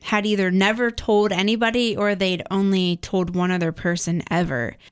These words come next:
I was so proud of all of them. And there was one woman who,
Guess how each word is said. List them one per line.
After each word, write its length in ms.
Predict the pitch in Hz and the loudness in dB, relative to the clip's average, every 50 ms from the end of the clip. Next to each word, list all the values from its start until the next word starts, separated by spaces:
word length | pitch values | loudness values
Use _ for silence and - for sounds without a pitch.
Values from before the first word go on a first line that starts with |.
| _ _ | _ _
I 120 | - 185 190 | 0 0 2
was 180 | 185 175 180 - | 0 0 -2 -2
so 160 | - 190 185 | -2 -2 -2
proud 300 | 175 - - 180 175 180 | -2 -2 -2 -2 -2 -2
of 100 | 175 165 165 | -2 -2 -2
all 200 | 160 170 170 180 | -2 0 0 -2
of 160 | 170 170 170 | -2 -2 -2
them. 400 | 170 165 165 165 170 170 170 - - | -2 -2 0 0 0 0 -2 0 0
And 140 | 190 190 202 | 0 2 2
there 80 | 208 | 2
was 160 | 214 214 208 226 | 0 0 -2 0
one 260 | 254 294 320 320 277 | 0 2 2 4 4
woman 360 | 226 196 190 190 190 185 190 | 2 2 2 0 0 0 -2
who, 400 | 214 - 214 196 190 190 185 185 | -2 0 0 0 2 0 -2 -4